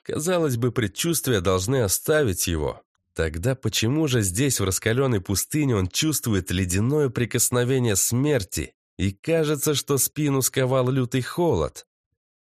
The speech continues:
Доверяя своей интуиции, он приостановил движение колонны и выслал далеко вперед группу мотоциклистов.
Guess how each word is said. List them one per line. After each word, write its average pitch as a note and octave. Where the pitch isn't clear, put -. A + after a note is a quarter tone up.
Доверяя F#2+
своей D3+
интуиции, C#3+
он C3+
приостановил B2+
движение A2
колонны F#2+
и -
выслал C#3
далеко C3
вперед A#2
группу A2+
мотоциклистов. A2